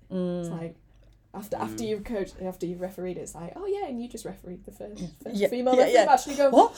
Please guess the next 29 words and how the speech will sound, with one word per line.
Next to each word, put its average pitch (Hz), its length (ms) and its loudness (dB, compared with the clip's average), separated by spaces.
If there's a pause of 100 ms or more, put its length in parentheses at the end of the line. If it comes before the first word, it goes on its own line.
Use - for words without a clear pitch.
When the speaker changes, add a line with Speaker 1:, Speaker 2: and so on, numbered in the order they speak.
Speaker 2:
"Oh, 494 560 4
okay." 440 720 6
Speaker 1:
<laughs> - 40 -20
Speaker 2:
But 208 160 -4
yeah, 202 160 -2
I'd 190 80 -6
wanna 202 160 -10
know 190 160 -8
afterwards 170 380 -14
rather 247 200 -12
than 247 140 -16
before - 360 -12
I - 20 -10
actually - 260 -18
did - 160 -18
it. 220 160 -16
I - 20 -20
think - 140 -20
Speaker 1:
Have 240 80 -4
you - 40 0
Speaker 2:
I'd - 40 -2
Speaker 1:
done 302 140 2
any 170 140 0
reffing, 139 360 -6
Emily? - 320 -12 (240)
Speaker 2:
No. - 60 -20 (760)
Speaker 1:
Not 180 160 -8
your 160 220 -6
bag? 139 340 -10